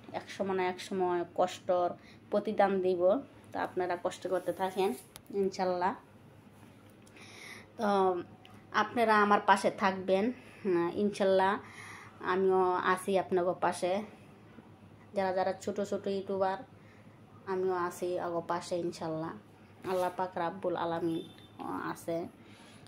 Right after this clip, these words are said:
সব সময় আল্লাহ আল্লাহ করবেন, নামাজ, নামাজ পড়বেন, আল্লাহরে ডাকবেন, আল্লাহর জিকির করবেন, আর ইবাদত, ইবাদত করবেন বেশি বেশি করে। তো এই যে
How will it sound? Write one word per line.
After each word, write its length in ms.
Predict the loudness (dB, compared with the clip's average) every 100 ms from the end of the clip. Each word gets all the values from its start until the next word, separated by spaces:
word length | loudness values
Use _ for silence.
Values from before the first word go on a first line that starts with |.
| -18
সব 260 | -2 -2
সময় 680 | 0 0 4 6 6 6 4 0
আল্লাহ 280 | 0 2 4
আল্লাহ 220 | 4 4 2
করবেন, 400 | 0 0 -2 -4 -6 -2
নামাজ, 340 | 0 0 -2 -14 -20 -6
নামাজ 320 | -2 0 -2 -2
পড়বেন, 360 | -2 0 -2 -2
আল্লাহরে 400 | -2 0 0 0
ডাকবেন, 400 | 0 -2 -2 0
আল্লাহর 280 | 0 0 -2
জিকির 200 | -6 -4 0
করবেন, 380 | 2 2 0 -2 -6
আর 140 | -2 -2 -4 -14 -12 -4
ইবাদত, 340 | 0 2 2 0 -16 -16 -8
ইবাদত 360 | -2 0 -2 -4
করবেন 380 | -2 0 0 0
বেশি 260 | 0 -2 -4
বেশি 240 | -4 -4
করে। 220 | -2 -2 -4 -8 -16 -20 -20 -20 -20 -20 -20 -20 -20 -20 -20 -20 -20 -20 -20 -18 -20 -20 -20 -20 -20 -20 -20 -20 -20 -20 -20 -20 -20 -20 -20 -20 -20 -20 -20 -20 -20 -20 -12
তো 80 | -6
এই 100 | -4
যে 200 | -2 -2